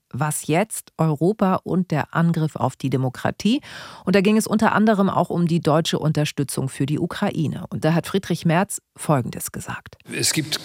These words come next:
Speaker 2: keinerlei Reichweitenbeschränkungen mehr für Waffen, die an die Ukraine geliefert, äh, worden sind, weder von den Briten noch von den Franzosen noch von uns, von den Amerikanern auch nicht.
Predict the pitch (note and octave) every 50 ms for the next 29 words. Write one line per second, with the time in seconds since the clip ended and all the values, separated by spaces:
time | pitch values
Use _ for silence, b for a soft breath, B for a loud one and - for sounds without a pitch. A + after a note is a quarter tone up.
0 | - - - - - C#3+ C#3+ C#3+ C#3+ C#3 C3+ B2+ A#2+ A2+ G2 G#2 A#2+ B2+ A#2+ -
1 | D3 C#3 C3+ - D3 C#3 C#3 C3+ - - D3 C#3+ C#3 - D3 D3 C#3 C#3 C#3 C#3
2 | C#3 C3+ C3+ C3+ A#2+ - - - C3+ C3 B2 B2 B2 - - - - G#2+ B2 A2+
3 | - - C#3 C3 A#2+ B2+ C3 A#2+ A#2+ A#2 A#2 B2+ B2 A#2 - - B2+ B2 B2 A#2+
4 | A2 A2+ A2 A#2+ A#2+ - C#3+ C#3 - - - C#3 D3 C#3+ C3+ C#3 C3+ C3+ C3+ B2
5 | C3+ C#3+ B2+ A2+ B2+ C3 C3+ B2+ - - B2+ A#2+ A#2 A#2 A#2 G#2 A2 C3 B2+ -
6 | C#3+ B2+ B2 A#2 - - C3 B2 B2 A#2 A#2 - A#2+ A2 - - B2+ B2 A2 A#2
7 | A#2 A#2 G#2+ - - A#2 A2 G#2 A2 A#2 D#3 F3 - - - B B B B B
8 | B B B - C3 B2 A#2+ B2 C3 A#2+ A#2+ A#2+ A2+ - A#2+ A#2+ A#2 A2+ A2+ A2
9 | A2+ B2+ A#2+ - C#3 D#3 F3 E3 - -